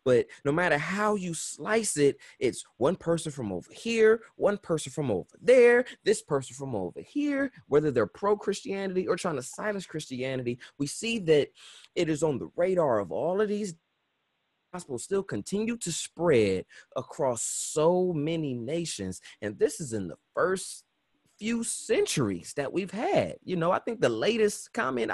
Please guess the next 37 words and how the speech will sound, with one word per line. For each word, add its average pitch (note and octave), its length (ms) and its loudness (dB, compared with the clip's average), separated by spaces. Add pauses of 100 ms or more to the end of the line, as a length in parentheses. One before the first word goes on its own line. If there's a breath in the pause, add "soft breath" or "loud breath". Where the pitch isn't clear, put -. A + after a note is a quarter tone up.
(120)
the - 140 2
oldest - 420 0 (460 loud breath)
thing G3+ 160 0
that F3 140 0
I F3+ 80 2
brought F#3+ 220 4
up F3+ 140 0
in D3 80 -2
this G3+ 140 -2
particular E3 400 -4
conversation E3 640 -4
was D3 160 -4
in A#2 180 -4
A F3+ 160 -2
D F3+ 260 -6
six F3+ 320 -8
hundred B2+ 360 -4
or F2+ 60 -6
something. E2 360 -10 (240 loud breath)
Matter G#3+ 200 4
of F#3 100 0
fact, D4+ 240 2
I - 40 4
think A#3 160 -2
that's A3+ 120 2
something G3+ 280 0
that F#3 120 2
I A#3 80 2
just D3+ 160 -4
said. G#2+ 180 2
I C3+ 60 4
didn't F3+ 120 0
even D3 160 0
ask G#3 220 -2
you B2 100 0
about G#2 240 2
that. G3+ 260 2